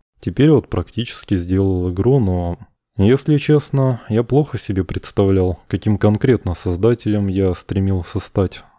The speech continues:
«Ты не ответил на мой вопрос». Сорота, не обращая внимания, продолжил.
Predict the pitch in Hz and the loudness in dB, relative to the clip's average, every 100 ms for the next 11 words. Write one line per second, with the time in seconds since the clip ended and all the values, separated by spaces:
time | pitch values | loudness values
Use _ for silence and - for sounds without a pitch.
0 | _ _ _ _ - 123 127 127 131 98 | _ _ _ _ -2 0 0 2 0 2
1 | 90 90 90 92 90 - - 87 - - | 0 0 -2 -2 -2 -4 -6 -6 -10 -20
2 | _ _ _ _ _ - 123 160 147 101 | _ _ _ _ _ -4 0 2 2 0
3 | 95 95 87 90 - 104 95 92 92 107 | 0 -2 -2 -2 -2 0 0 0 -2 -2
4 | 135 135 120 120 120 110 87 82 85 | 0 -2 0 0 2 0 0 -2 -4